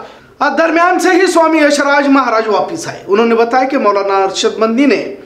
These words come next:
हिंदू मजहब की तौहीन की है, इनके बयान से हिंदुओं का अपमान हुआ है वगैरह। खैर, किस तरह मदरसा, मौलाना, मस्जिद, दरगाह को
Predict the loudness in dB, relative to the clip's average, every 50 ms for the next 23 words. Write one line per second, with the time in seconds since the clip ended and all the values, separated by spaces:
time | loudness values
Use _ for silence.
0 | -20 -20 -20 -20 -6 -2 0 0 2 2 2 2 2 2 2 2 2 0 0 -2
1 | -6 -6 -2 0 0 0 0 0 0 2 2 2 2 2 0 -4 -4 -4 -6 -8
2 | -12 -14 -18 -20 -20 -20 _ _ 0 2 2 2 2 2 2 2 2 2 2 0
3 | 0 -2 0 0 2 2 4 2 2 2 2 2 2 4 2 2 2 0 0 0
4 | -2 -2 -2 -2 0 0 2 2 0 -2 -4 -2 0 2 2 2 2 2 0 -2
5 | -4 -6 -8 -8 -4 0 2 2 2 0 0 -2 -4 -4 -2 -2 0 0 2 2
6 | 0 0 -2 0 -2 -2 -2 -2 -2 -2 0 0 0 0 0 2 0 0 0 0
7 | 0 -2 -2 -2 -4 -4 -4 -6 -6 -8 -4 -2 0 0 0 0 0 -2 -2 -4
8 | -6 -6 -6 -8 -10 -12